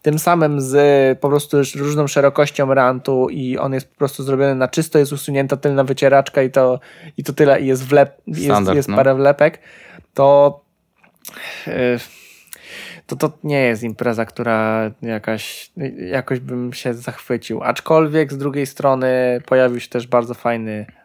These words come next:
Speaker 1: Datsun na Air Ride'zie na przykład i to też się w-, fajnie, fajnie złożyło, że można było zobaczyć coś takiego. Potem też pogadałem sobie z właścicielem. E, m, poza tym bardzo mili ludzie.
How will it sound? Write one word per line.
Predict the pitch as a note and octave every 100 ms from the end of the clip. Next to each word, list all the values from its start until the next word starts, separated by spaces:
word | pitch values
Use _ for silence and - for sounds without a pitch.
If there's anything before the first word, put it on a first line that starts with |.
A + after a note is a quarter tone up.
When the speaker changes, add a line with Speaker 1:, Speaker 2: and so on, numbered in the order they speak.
| _
Speaker 1:
Datsun | C#3+ A#2 - - A#2+ A#2
na | A2
Air | A2+ A2+
Ride'zie | A2+ B2 A#2+ A#2+ A#2+ A#2+ -
na | A2+
przykład | - A#2 - A#2+ A#2 - - - - _ -
i | A2+ A2 A2
to | A#2
też | G#2+ A#2
się | - A2+
w-, | A2 - _ _ _ _ _ -
fajnie, | B2 A#2+ A#2 A#2 A#2 A2+ A2+ A2+ - - - - - - -
fajnie | - B2+ B2+ B2
złożyło, | - - B2+ B2 B2+
że | B2
można | A#2+ A#2+ B2+
było | C3 B2+
zobaczyć | C3 B2 A#2 - - _ C3+ B2
coś | C3+
takiego. | - A#2+ B2 D3
Potem | - C3+ B2
też | -
pogadałem | B2 A#2+ A#2 A#2+
sobie | -
z | D3+
właścicielem. | D3 - - A#2+ C3 - - - - - -
E, | A#2 A2+ A#2 A2+ A2+ A2+ A2+ A2+ - _ -
m, | C#3+ F3+
poza | F#3 G3+ G3+
tym | G#3
bardzo | G3 F#3+ G3
mili | G3 G3
ludzie. | F3 D#3+ E3+